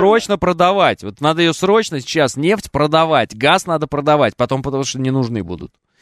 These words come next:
Потом будут не нужны. Вот это у меня такое мнение. Вы можете со мной поспорить. Я, может быть, ошибаюсь. Есть люди, которые разбираются в этой теме глубоко. А, давайте, я же журналист. Черт побери, что такое журналист? Водомерка. Скольжу по поверхности.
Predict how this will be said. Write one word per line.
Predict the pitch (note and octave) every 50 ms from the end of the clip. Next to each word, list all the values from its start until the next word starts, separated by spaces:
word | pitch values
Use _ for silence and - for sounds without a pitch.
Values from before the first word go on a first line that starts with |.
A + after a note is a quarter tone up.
| _ - - - _ _ _
Потом | - B2+ C3+ - - G3+ A#3 G#3+ D3+
будут | E3+ G3 G3 G3+ - -
не | D#3+ F3 F#3 G#3+ G#3
нужны. | F#3 G3 F#3 D#3 F#3 G3+ G#3 D#3 - -
Вот | - C#3+ E3 -
это | F3 E3 D#3
у | D#3+
меня | D3+ D#3+ F#3+ A#3+ B3+
такое | B3 - A#3 G#3+
мнение. | F#3+ F3+ C#3+ A2+ G#2
Вы | D3 F3+
можете | A3 B3+ A3+ - -
со | A#3 G#3
мной | A3 A3
поспорить. | G#3+ G#3+ - - G#3+ F3+ B2 G#2+ - - -
Я, | - A#2 D3+ D#3+
может | F3+ A3 A#3+ A3+
быть, | A#3 - G#3
ошибаюсь. | F#3 - - G3+ F#3 F#3+ D#3+ B2+ G#2+ - - - - - - -
Есть | C#3 E3+ F#3+ -
люди, | A#3 C4 A3+ A#3+
которые | - G#3 G3 - F#3 E3+ E3
разбираются | E3 D#3 E3+ E3 D3+ C3+ B2 - B2+
в |
этой | C3+ B2+ C#3 C3
теме | - D3 C3+ A#2+
глубоко. | G#2 B2 B2 C3 C#3 C3+ - A#2 F#2+ - _ _ _ - - _ _ -
А, | G#2 A2 A2+ A2+ A2+ A2 G#2+ G#2+ G#2 G2+ G2 F#2+ F#2 F2+ E2+
давайте, | G#2 C#3 E3+ G#3 A#3 F#3 C#3+ - A2
я | A2+ D3 F3 F3
же | D#3+ E3
журналист. | D#3+ A#3 A#3+ B3 C4 B3 G#3+ D3 A2+ -
Черт | - A3+ A#3+ F#3+ C#3+
побери, | D#3 D3 D3+ C#3+ A#2+
что | G#2+ - A3
такое | G#3 G3+ D#3
журналист? | D3 E3 D3+ D#3 D3 C3 G#2+ - -
Водомерка. | C#3 C#3+ E3+ F3 F3+ F#3 E3 B2+ - - G2
Скольжу | - - D3 D#3 D#3 G3+ G3+
по | F#3+
поверхности. | - F#3 E3 D#3 C3+ G#2+ - G#2+ G2 - - E2